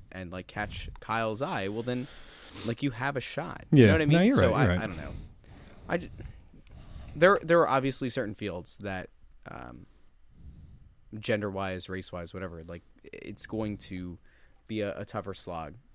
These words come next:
Speaker 1: I, I feel like in sports media, if, if you're able to put together a, a coherent writing sample and you present yourself well in an interview setting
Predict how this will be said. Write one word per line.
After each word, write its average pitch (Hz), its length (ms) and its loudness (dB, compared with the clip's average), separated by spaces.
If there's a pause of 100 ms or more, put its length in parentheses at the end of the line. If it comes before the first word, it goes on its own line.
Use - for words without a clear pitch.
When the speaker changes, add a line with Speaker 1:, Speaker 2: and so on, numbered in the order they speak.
(240)
Speaker 1:
I, - 180 -8
I 120 40 -4
feel 147 200 -4
like 139 140 -2
in 120 80 -4
sports - 380 -6
media, 113 480 -4
if, 104 180 -10 (1120)
if 117 140 -10
you're 151 140 0
able 160 240 0
to 143 80 -2
put 127 200 -6
together 98 540 -4 (460)
a, 104 300 -4
a 104 80 -8
coherent 101 540 -6
writing 90 300 -6
sample 87 480 -8 (420)
and 101 120 -6
you 101 80 -4
present 101 360 -6
yourself 95 360 -6
well 92 220 -4
in 90 80 -6
an 87 120 -8
interview 87 360 -8
setting 85 420 -10